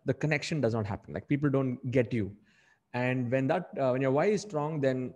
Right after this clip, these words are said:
you don't even have to say the right things, but people can feel that energy and they'll just be a part of your mission because of that, uh, of who they resonate, uh, you know, I mean, when they resonate with you.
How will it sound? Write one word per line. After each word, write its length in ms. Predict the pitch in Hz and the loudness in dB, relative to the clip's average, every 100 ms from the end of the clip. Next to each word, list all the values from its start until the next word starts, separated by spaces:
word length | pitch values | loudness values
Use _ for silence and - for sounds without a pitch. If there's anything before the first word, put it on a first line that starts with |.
| - | -6
you 160 | 139 | 0
don't 140 | 175 202 | 2 2
even 120 | 208 | 0
have 300 | 156 156 - | 0 -2 0
to 80 | 202 | 0
say 380 | - - 151 156 | 0 0 0 2
the 180 | 143 | 2
right 200 | 113 123 113 | 2 0 -2
things, 260 | - 123 104 | -6 -6 -4
but 180 | 120 107 | -4 -4
people 220 | 135 156 | -4 -4
can 220 | 156 135 | -4 -6
feel 280 | - 131 131 | -4 -2 2
that 120 | 135 120 | 2 0
energy 400 | 120 120 120 - | 0 -2 -4 -6
and 160 | 110 | -4
they'll 120 | 110 | -2
just 320 | 107 113 - - _ - | -2 -4 -8 -20 _ 4
be 100 | 147 | 6
a 60 | 156 | 6
part 220 | 143 131 | 4 2
of 120 | 120 | 0
your 160 | 117 110 | -2 -2
mission 600 | 113 117 - - 120 107 | -2 -4 -6 -8 -8 -6
because 280 | 110 113 110 | -4 -4 -4
of 140 | 101 | -4
that, 240 | 104 104 - _ _ | -6 -10 -14 _ _
uh, 80 | - - | -6 -2
of 140 | 120 | -2
who 140 | - 135 | 0 0
they 100 | 120 | 2
resonate, 440 | 110 107 113 107 | 2 0 -4 -6
uh, 200 | 104 101 - | -8 -8 -12
you 80 | - | -16
know, 80 | - - | -18 -12
I 40 | - | -8
mean, 160 | 110 - _ | -8 -8 _
when 120 | - 131 | -2 2
they 80 | |
resonate 360 | 123 123 135 123 | 4 4 2 -2
with 120 | 107 | -4
you. 160 | 139 | -4